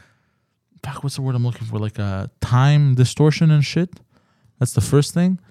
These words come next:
And, uh, basically these androids are raising these humans and they have this war and Earth is about to die.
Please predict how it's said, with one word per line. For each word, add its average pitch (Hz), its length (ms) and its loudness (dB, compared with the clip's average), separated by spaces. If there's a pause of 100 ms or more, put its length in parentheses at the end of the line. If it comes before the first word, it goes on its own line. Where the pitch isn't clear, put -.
(680)
And, 120 340 4
uh, 110 840 0 (100)
basically 135 440 0
these 123 200 2
androids 120 440 4
are 110 100 4
raising 113 360 2
these 107 260 -2
humans 131 340 4
and 107 100 -2
they 107 60 2
have 107 240 2
this 104 240 -2
war 117 320 2
and 107 300 -2
Earth 123 180 -4
is 107 80 -2
about 104 240 -2
to 107 80 -4
die. 110 480 -4